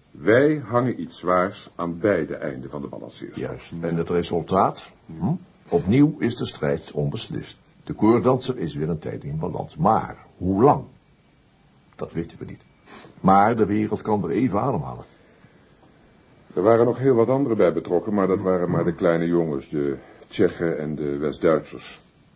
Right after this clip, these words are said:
Speaker 1: Ik heb zelfs reden om aan te nemen dat die vent die jou in Kiev bewusteloos sloeg een Israëliër was.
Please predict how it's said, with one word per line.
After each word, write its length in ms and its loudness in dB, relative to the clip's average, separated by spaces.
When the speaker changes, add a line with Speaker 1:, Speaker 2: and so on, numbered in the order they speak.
Speaker 1:
Ik 180 -6
heb 220 0
zelfs 340 0
reden 340 2
om 120 0
aan 160 0
te 100 -10
nemen 240 -2
dat 120 -4
die 120 -10
vent 240 -2
die 100 -6
jou 240 0
in 120 -4
Kiev 240 2
bewusteloos 540 -8
sloeg 240 -12
een 120 -8
Israëliër 520 -8
was. 280 -14